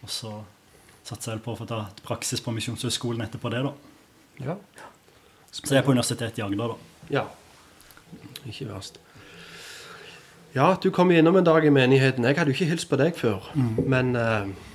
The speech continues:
Speaker 2: vi var inne på barnerommet begge to, og hadde med oss våre små, og så satte vi oss,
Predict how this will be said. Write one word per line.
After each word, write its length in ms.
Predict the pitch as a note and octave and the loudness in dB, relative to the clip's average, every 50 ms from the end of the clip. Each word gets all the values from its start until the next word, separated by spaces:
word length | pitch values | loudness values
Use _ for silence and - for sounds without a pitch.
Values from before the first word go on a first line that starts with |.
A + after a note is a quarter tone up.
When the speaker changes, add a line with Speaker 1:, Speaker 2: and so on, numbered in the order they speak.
| - - - - - - | -20 -20 -18 -18 -14 -10
Speaker 2:
vi 540 | C3 B2 C3 C3+ C3+ C3 C3 B2 A#2+ A2+ A2 A2 | -4 0 2 4 4 4 4 2 2 0 0 2
var 120 | B2 B2 | 2 2
inne 120 | C3+ D3 C#3+ | 2 2 2
på 80 | C#3 C3 | 0 2
barnerommet 580 | B2 C3+ B2 A#2+ B2 C3+ C#3+ C#3+ C#3+ D3 C#3 B2 | 4 4 6 6 4 4 4 4 6 4 4 4
begge 220 | B2+ A#2+ A#2+ C#3 C3+ | 4 2 2 2 4
to, 100 | C3 D3 F#3 F#3 D#3 C#3 | 4 4 4 4 4 4
og 240 | B2+ A#2+ A#2 A2+ A2 | 4 4 2 0 0
hadde 220 | A#2 B2 A#2 B2+ B2+ | 0 0 0 2 2
med 120 | B2 C3 | 4 4
oss 120 | C3 - - - | 2 0 0 -2
våre 300 | B2 A#2 - - B2 A2+ | -4 -4 -2 -2 -2 -2
små, 400 | - - B2 C3+ E3+ F3 E3+ - - - - - - - _ - | 0 2 4 4 4 4 2 -2 -14 -20 -20 -20 -20 -20 _ -2
og 120 | - B2+ A#2 | -2 -2 0
så 200 | - - - C3+ B2+ | 0 0 0 0 2
satte 260 | - C3+ A#2+ - - C3 | 4 2 2 2 0 0
vi 40 | B2 | 0
oss, 340 | A#2+ - - - - - | -2 -2 -6 -8 -8 -8